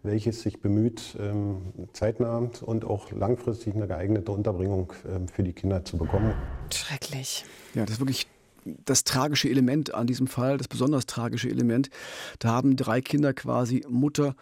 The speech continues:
Speaker 3: und Vater verloren. Auch wenn es von Beginn an Indizien gab, die auf Marcel als Täter gedeutet haben,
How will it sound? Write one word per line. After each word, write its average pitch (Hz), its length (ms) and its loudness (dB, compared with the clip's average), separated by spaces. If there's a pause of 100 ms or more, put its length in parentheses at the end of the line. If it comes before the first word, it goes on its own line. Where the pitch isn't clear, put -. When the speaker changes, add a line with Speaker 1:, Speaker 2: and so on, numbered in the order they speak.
(340)
Speaker 3:
und 196 200 4
Vater 117 440 0
verloren. 113 500 0 (560)
Auch 120 140 0
wenn 139 60 6
es 135 80 2
von 139 140 4
Beginn 143 320 2
an 135 560 6
Indizien 147 520 0
gab, 131 300 2
die 139 140 2
auf 117 160 0
Marcel 131 420 0
als 117 240 -2
Täter 131 460 0
gedeutet 135 480 0
haben, 131 420 4